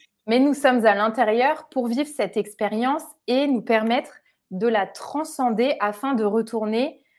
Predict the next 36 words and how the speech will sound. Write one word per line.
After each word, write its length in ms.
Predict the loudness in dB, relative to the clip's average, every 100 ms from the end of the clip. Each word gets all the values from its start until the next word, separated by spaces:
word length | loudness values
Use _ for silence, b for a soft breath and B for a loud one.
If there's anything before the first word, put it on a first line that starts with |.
| b b 0
à 100 | 0
cette 320 | 2 -4 -2
illumination 800 | -4 0 0 0 -2 -4 -8 -8
qui 320 | -10 -8 -2
est, 220 | -2 -2
je 100 | -8 -12
peux 80 | -6
pas 300 | 4 4 4
vous 200 | 0 -8
l'expliquer 520 | -6 -6 -8 -8 -4 -4
parce 140 | -2
que 100 | -4
je 120 | 2
l'ai 80 | 2
pas 160 | 2 2
encore 340 | 6 6 6
vécue, 280 | 4 0 0 4 4
sinon 200 | 6 4 4 0 0 -8 2
<laughs> 80 | 4
je 760 | 4 0 0 2 2 2 0
vous 80 | 4
l'expliquerai 560 | 4 4 2 2 2 2
peut-être 440 | 2 2 0 0
un 100 | 0
jour, 160 | 0 -2
mais 120 | -2
de 100 | -2
ce 100 | -4
que 120 | -2
j'ai 180 | -2 -2
compris 380 | -4 -6 -6 -6
pour 260 | -4 -4
avoir 280 | -2 -2 -2
été 200 | -4 -8
en 100 | -12
contact 600 | -10 -4 0 0 0 -16